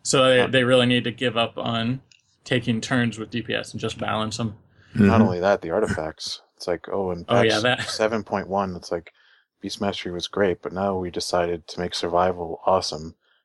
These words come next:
Speaker 2: Too bad your survival artifact has no
Speaker 3: <laughs>
Speaker 2: power at all. <laughs>
Speaker 3: Right, it's terrible. Yeah, that's, that is gonna be an issue. Yeah.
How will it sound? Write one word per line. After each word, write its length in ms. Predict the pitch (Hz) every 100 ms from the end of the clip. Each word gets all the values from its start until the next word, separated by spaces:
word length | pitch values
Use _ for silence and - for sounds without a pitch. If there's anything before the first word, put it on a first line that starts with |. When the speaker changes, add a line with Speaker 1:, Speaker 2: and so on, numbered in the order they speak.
| _
Speaker 2:
Too 120 | - 110
bad 260 | 139 120
your 120 | 110
survival 420 | 101 101 95 104 98
artifact 680 | 95 101 - 87 - - -
has 260 | 85 82 - 87 -
no 220 | 104 135
Speaker 3:
<laughs> 80 | -
Speaker 2:
power 320 | 110 107 98
at 80 | 95
all. 400 | 95 104 110 -
<laughs> 100 | -
Speaker 3:
Right, 280 | 120 113 104
it's 220 | - 107 -
terrible. 580 | 113 104 101 90 104 -
Yeah, 160 | 104 101
that's, 300 | 117 117 - _ - _
that 160 | 117 123
is 100 | 120
gonna 160 | 107
be 140 | 95 90
an 60 |
issue. 380 | 85 87 - 82 - _ _ - - _
Yeah. 240 | - -